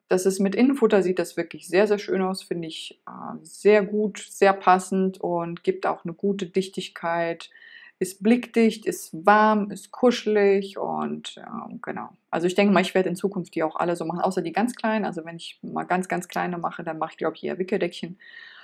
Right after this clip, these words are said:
Aber sonst so mit diesem Innenfutter passt es, finde ich, perfekt, perfekt, perfekt, perfekt. Ne?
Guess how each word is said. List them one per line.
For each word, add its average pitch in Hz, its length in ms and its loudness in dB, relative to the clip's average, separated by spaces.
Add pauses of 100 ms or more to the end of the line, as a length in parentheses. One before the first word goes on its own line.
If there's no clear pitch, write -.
(180)
Aber 151 300 -2
sonst 165 320 -6
so 175 100 -4
mit 175 160 -4
diesem 170 220 -6
Innenfutter 185 560 0
passt - 360 -8
es, - 140 -16
finde 156 300 -10
ich, - 420 -14
perfekt, 196 720 0 (100)
perfekt, 175 380 -8
perfekt, - 420 -8
perfekt. - 500 -6 (300)
Ne? 240 320 2